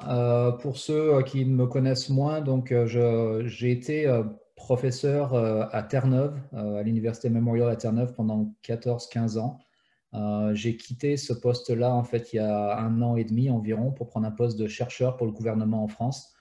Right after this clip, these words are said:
La majorité de mon travail se situe un peu dans, dans ce diagramme-là. Euh, c'est-à-dire que je suis pas, je, c'est de la géomatique, mais à saveur quand même appliquée, avec certains aspects qui sont plus méthodologiques, fondamentaux, donc qui sont vraiment géomatiques ou parfois informatiques,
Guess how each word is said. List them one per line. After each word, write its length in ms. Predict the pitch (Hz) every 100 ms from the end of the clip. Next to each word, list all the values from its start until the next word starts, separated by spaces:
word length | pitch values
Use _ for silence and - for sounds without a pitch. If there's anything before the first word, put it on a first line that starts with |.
| _ _ _ _ -
La 120 | 113
majorité 540 | 120 127 143 143 156
de 80 | 147
mon 100 | 139
travail 560 | 131 131 123 135 151 143
se 140 | 123
situe 380 | - 113 - 139
un 100 | 120
peu 220 | - 143
dans, 360 | 123 113 110 107
dans 180 | 110
ce 140 | 113 117
diagramme-là. 840 | 104 117 113 110 113 110 127 143 - _ _ _ 107
Euh, 120 | 107
c'est-à-dire 280 | - 123 127
que 60 |
je 60 | -
suis 180 | 127 120
pas, 440 | 151 151 151 - _ _ - _ _ _
je, 140 | - - -
c'est 180 | - 143
de 60 | 135
la 100 | 131
géomatique, 600 | 156 160 151 175 196 165
mais 160 | 135
à 100 | 123
saveur 400 | 120 147 135 151
quand 140 | - 143
même 160 | 147
appliquée, 560 | 139 139 127 - 151 175
avec 240 | 139 117
certains 480 | - 151 135 170 151
aspects 440 | 143 135 - 147 143
qui 140 | 131
sont 320 | - 120 120 117
plus 640 | - 156 151 147 139 - _ _ _ _
méthodologiques, 840 | 131 123 135 151 131 139 123 135 139
fondamentaux, 720 | 143 131 123 123 123 139 180
donc 160 | 123
qui 80 | 110
sont 100 | 113
vraiment 300 | 104 123 143
géomatiques 640 | 131 135 123 120 139 139 -
ou 60 |
parfois 320 | - 107 120
informatiques, 680 | 117 113 110 107 - 165 -